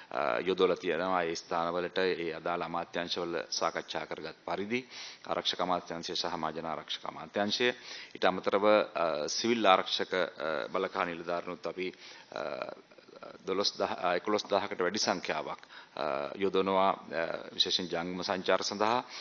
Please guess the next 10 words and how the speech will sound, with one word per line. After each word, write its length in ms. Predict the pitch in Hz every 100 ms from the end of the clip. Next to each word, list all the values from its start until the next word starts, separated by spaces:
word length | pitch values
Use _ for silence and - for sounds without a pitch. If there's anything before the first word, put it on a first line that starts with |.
| - -
ඉතින් 160 | 104 95
මේ 160 | 98
ආකාරයට 640 | 104 104 107 104 107 104 113 110 - -
දිවෙන 240 | 92 95 92
පුරාම 440 | 87 90 98 104 113 104 - - - -
ආරක්ෂාව 520 | 104 123 - - 110
සඳහා 340 | 107 98 98
අවශ්‍ය 200 | 95 -
කරන 240 | 90 92 98
වැඩපිළිවෙල 600 | 87 85 90 92 95